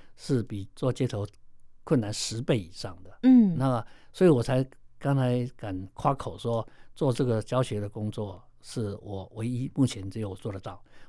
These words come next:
Speaker 1: 我相信以后大概要好多年之后才有人做得到了，应该是很难的。
Speaker 2: 嗯。
Speaker 1: 那做街头来讲，那就太轻松了，很简单了。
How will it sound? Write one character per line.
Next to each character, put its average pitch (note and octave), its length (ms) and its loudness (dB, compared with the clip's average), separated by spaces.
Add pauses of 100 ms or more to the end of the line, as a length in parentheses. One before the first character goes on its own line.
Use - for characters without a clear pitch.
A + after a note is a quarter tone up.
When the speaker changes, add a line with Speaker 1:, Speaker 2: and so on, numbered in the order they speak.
Speaker 1:
我 B2 80 0
相 G3+ 140 8
信 F#3+ 120 6
以 B2 120 6
后 D#3+ 120 8
大 D#3+ 100 4
概 D3+ 80 4
要 C#3+ 140 4
好 A2 200 -6
多 D#3 140 4
年 C3 160 6
之 A#2+ 100 -2
后 A#2 100 2
才 G2+ 120 -4
有 G#2+ 80 -4
人 G2+ 140 -8
做 G2+ 120 -6
得 F#2 100 -6
到 F#2 200 -12
了， - 220 -16
应 A#2+ 140 -4
该 A#2 140 0
是 A2+ 100 -6
很 F#2 200 -12
难 F#2 220 -12
的。 G2+ 160 -12 (200)
Speaker 2:
嗯。 G3 260 2
Speaker 1:
那 F#3+ 100 4
做 F#3+ 180 8
街 F#3 160 8
头 D#3 160 6
来 C3 160 6
讲， A2+ 160 0
那 C3 120 2
就 C3+ 160 2
太 - 220 -6
轻 D3+ 200 -2
松 E3 160 -2
了， A#2 160 -4 (120)
很 - 120 -8
简 A#2 180 -6
单 B2 160 0
了。 B2 140 -4